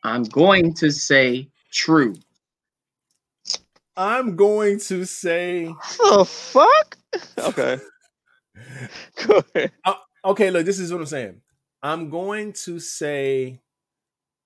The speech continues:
Speaker 2: false. But I do,
Speaker 3: <sighs>
Speaker 2: eh,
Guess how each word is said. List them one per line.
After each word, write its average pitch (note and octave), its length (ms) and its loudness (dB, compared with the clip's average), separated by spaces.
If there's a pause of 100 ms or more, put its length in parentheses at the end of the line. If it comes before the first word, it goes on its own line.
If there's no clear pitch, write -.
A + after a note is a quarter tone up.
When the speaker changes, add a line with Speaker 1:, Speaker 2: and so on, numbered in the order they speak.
(1900)
Speaker 2:
false. C#3+ 720 -4 (440)
But F3 300 0
I E3+ 180 2
do, G3+ 480 0
Speaker 3:
<sighs> D#3+ 180 -8
Speaker 2:
eh, G4 720 -4